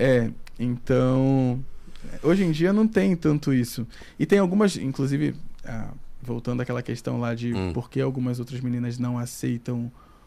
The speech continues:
Speaker 1: posar hoje em dia,
Speaker 2: Hum.
Speaker 1: porque se popularizou muito essa, essa questão da, na cabeça das, das pessoas de que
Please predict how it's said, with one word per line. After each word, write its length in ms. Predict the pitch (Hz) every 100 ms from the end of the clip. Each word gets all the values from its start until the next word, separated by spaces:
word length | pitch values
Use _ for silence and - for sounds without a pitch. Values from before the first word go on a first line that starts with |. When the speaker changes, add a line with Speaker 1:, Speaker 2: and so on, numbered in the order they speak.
| -
Speaker 1:
posar 360 | - 120 120 120
hoje 180 | 123 117
em 40 |
dia, 420 | 117 123 170 143 123
Speaker 2:
Hum. 240 | 104 92 73 - -
Speaker 1:
porque 280 | 151 160
se 120 | 180 -
popularizou 580 | 175 196 180 165 160
muito 400 | 185 165 180 196
essa, 440 | 151 - 131 127 -
essa 180 | 135 123
questão 440 | 131 135 131 123
da, 180 | 120 113
na 140 | 127 131
cabeça 300 | 127 127 131
das, 240 | 123 - -
das 140 | 123
pessoas 500 | - 131 - 139 139 - - - - -
de 160 | - 117
que 800 | - 139 127 123 123 120 113